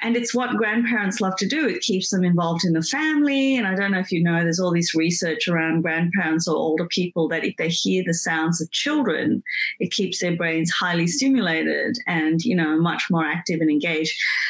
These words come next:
So there's a lot of that. There's a lot of, you know, women who maybe have worked and retired who are just ready to, to help and give forward, pay forward to their own daughters and nieces and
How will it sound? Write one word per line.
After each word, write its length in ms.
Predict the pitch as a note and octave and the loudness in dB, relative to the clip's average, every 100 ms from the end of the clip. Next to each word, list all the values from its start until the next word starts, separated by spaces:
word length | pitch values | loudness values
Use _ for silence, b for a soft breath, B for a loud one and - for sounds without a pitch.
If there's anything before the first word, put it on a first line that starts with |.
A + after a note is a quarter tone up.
| - | -2
So 180 | - A#3+ | -2 0
there's 220 | B3+ B3 | 0 0
a 40 | |
lot 340 | B3+ C4+ C5 A4+ | 2 0 0 -2
of 120 | A#3+ | -2
that. 240 | C#3 - F#3+ | -4 -4 -2
There's 160 | F#3+ | 0
a 60 | G#3 | 2
lot 400 | G3+ G#3+ A3 - | 2 2 0 -2
of, 340 | F#3+ F#3 F3+ | 0 0 -2
you 140 | - G#3 | 0 0
know, 300 | F3+ F3+ F#3 | 2 2 2
women 380 | G#3 G3+ F#3+ F#3+ | 2 2 2 2
who 440 | G#3 F#3 F#3 F3+ - - - _ - E3+ | 2 2 2 0 -4 -6 -6 _ -8 0
maybe 360 | G3 F#3+ F#3+ | 0 2 0
have 160 | F#3 F3 | 0 2
worked 440 | F3+ F#3 F#3 - | 0 0 -2 0
and 140 | F3+ E3+ | 2 2
retired 640 | E3 - F#3+ F#3+ F3 E3 | 0 -2 0 0 0 -2
who 200 | - F3+ | -2 -2
are 100 | E3+ E3 - | 0 -2 -2
just 420 | G#3+ - - - | -4 -4 -6 -6
ready 800 | E3 E3+ F#3 A3 A#3 D3+ D3 D3 - | 0 0 0 0 0 2 2 0 -2
to, 400 | F3 D#3+ D3+ D3+ - | 0 2 0 -2 -4
to 120 | D#3 | -4
help 440 | F3 G3+ F#3+ - - | -2 0 -2 -4 -2
and 220 | F3+ F3 | 0 2
give 180 | B3 B3 | 2 0
forward, 500 | - G#3+ A3 D#3+ D3 | 0 0 0 0 -2
pay 200 | B3 A#3+ | -2 0
forward 480 | A#3+ G#3 G#3 D#3+ - | 0 0 2 0 -2
to 100 | - | -2
their 180 | E3+ E3+ | 0 0
own 260 | F3 F3 E3+ B B B B - | 2 2 0 B B B B -4
daughters 560 | E3+ F3+ E3+ D3+ E3 | -2 0 0 0 2
and 160 | E3 E3 | 2 2
nieces 600 | E3 E3+ E3 D#3+ D#3 - | 2 2 2 2 2 2
and 300 | D3+ D3 | 2 2